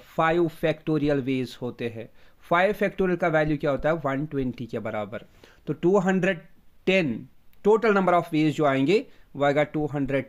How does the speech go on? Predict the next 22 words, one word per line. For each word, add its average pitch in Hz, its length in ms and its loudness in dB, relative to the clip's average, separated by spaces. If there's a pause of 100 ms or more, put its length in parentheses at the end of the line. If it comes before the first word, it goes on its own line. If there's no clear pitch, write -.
टेन 151 300 0
मल्टीप्लाई 127 600 -4
वन 123 320 -4
ट्वेंटी। 113 540 -10 (320)
जब 143 160 0
इन 147 100 0
दोनों 147 260 2
नंबर्स 139 380 0
को - 80 -10
हम 123 120 -6
मल्टीप्लाई 170 520 -2
करेंगे, 175 460 0 (280)
हमारा 131 320 0
रिजल्ट 120 340 -2
जो 131 100 -2
आ-, 127 400 -4
अ, 127 40 0
जो 127 160 -4
आएगा, 123 520 0 (300)
टू 214 200 0
फ़ाइव 160 340 0
टू 180 400 0